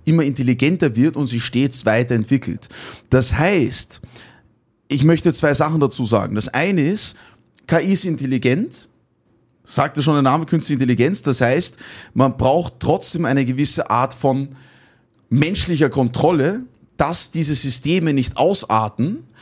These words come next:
Das heißt, man muss trotzdem schauen, dass es genug Regulatorien gibt, um die Entwicklung von diesen Dingen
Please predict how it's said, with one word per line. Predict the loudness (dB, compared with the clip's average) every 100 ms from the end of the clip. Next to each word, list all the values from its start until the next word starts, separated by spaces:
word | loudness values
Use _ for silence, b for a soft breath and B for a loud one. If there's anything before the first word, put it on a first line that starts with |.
| B B
Das | -2
heißt, | 0 0
man | 0
muss | 0 2
trotzdem | 0 0 -2 -2
schauen, | 0 0 0
dass | -2
es | -4
genug | -4 -4 -2
Regulatorien | -2 0 2 0 0 0 2 2 0 0
gibt, | -2 -2 -6 -16 B B B B
um | 2 2 -2 -2
die | 0
Entwicklung | 0 0 -2 -2 0
von | 0
diesen | 0 0 0
Dingen | 2 2 0 -2